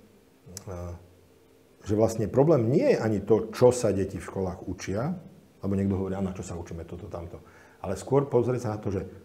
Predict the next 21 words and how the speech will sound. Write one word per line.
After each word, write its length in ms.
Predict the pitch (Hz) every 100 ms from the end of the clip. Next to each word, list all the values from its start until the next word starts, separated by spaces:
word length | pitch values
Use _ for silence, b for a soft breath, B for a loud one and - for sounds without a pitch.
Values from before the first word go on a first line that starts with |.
| - _ _ _ _ -
čo 80 | 131
sa 160 | 127
neučia, 560 | 147 156 135 - 90 85 -
čo, 240 | 127 -
čo 80 | -
tam 240 | 123 123
chýba, 240 | 110 123 95
čo 160 | -
je 160 | 113 110
nedostatočné. 580 | 110 - 90 92 - 87 B B B -
A 160 | 92 87 - -
dnešný 320 | 92 143 147 139
svet 400 | - 127 127 - - - -
je 80 | 101
asi 480 | 95 - 98 95 90 -
typicky 400 | 110 117 - -
tým, 240 | - 107
že 160 | 98 101
sa 320 | - 95 92
veľmi 380 | 95 95 101 98
mení. 400 | 95 90 - -